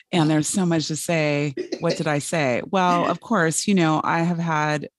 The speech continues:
many a difficult experience and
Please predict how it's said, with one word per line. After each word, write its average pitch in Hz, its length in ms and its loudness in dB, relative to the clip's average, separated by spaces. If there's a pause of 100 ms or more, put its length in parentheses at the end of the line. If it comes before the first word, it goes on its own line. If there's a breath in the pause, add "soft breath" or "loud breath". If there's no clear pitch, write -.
(320)
many 196 680 4
a 165 80 0
difficult 147 720 -2
experience 143 1000 -2 (160)
and 147 600 2